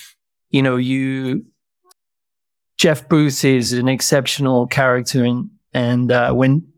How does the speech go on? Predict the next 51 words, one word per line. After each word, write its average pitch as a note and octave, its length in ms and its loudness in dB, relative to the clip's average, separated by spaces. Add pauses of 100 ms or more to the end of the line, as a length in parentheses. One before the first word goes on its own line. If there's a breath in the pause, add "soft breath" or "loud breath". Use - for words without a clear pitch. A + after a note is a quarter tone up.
(100)
when C3 160 0
I B2+ 60 -2
met C#3+ 260 0
he-, C#3 480 -2
him C3+ 240 4
here C3 260 4
in B2+ 100 -2
Madeira C3 340 2
with B2+ 160 -2
you, D3 160 0
Knut, B2+ 440 -2 (440 soft breath)
I C#3+ 60 4
was C3 180 2
sitting C3+ 580 0
near C3+ 220 0
you. C3 420 2
I, D3+ 260 2
in C#3 140 2
fact, D3+ 360 -4 (320 loud breath)
we C#3 80 2
might D3 220 2
have C3+ 80 -6
been C3 120 0
sitting C3+ 340 0
together, C3 380 -2
but C3 180 -6
Jeff C3 340 -2
turned C#3+ 300 0
to C3+ 120 -6
me. C3 240 -2 (220 soft breath)
You C3 160 4
were C3 80 4
turning C3 300 0
someone C3 300 -2
else B2+ 220 -2
at C#3 120 -6
that - 160 -4
cafe B2+ 540 -2
in, B2+ 160 -6
uh, B2+ 220 -2
near C3 220 0
Maya. B2+ 440 0 (760 soft breath)
And C3 180 2
Jeff C3 240 0
Booth C3+ 160 -2
said, C3 260 0
"Yeah, C3+ 260 2 (320)
when C#3 200 0
people D#3 360 0
realize C#3 520 2
that B2+ 280 -2